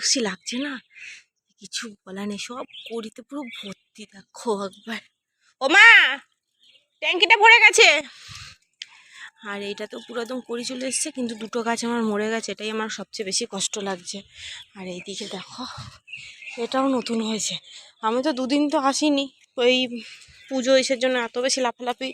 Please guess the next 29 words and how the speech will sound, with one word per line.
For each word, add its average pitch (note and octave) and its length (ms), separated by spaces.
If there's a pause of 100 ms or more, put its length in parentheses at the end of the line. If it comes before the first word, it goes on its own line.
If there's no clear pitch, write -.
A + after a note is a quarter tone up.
(500)
উন্মাদ B3 360
হয়ে C4 160
গেছিলাম। C4 340 (400)
তো - 60 (180)
এসে A3+ 180
পর A#3+ 100 (120)
আজকে - 220 (100)
এসে A#3 200
দেখছি B3+ 300
যে E4 80 (460)
এই G#3 140
গাছটাতেও A#3+ 440
ফুল G#3+ 200
ফুটেছে। G3 340 (460)
তো - 140
তোমাদের C#4+ 280
কোনটা C4 260
বেশি A#3+ 180
ভালো A3 140
লাগছে? A#3 260
এটা - 200
পুরো B3+ 120 (120)
থোকা, G3+ 300 (600)
আর G#3+ 160
কালারটা G#3+ 420
তো C4+ 120
মিষ্টি - 300
হয়েছে C4 240
না। D4+ 60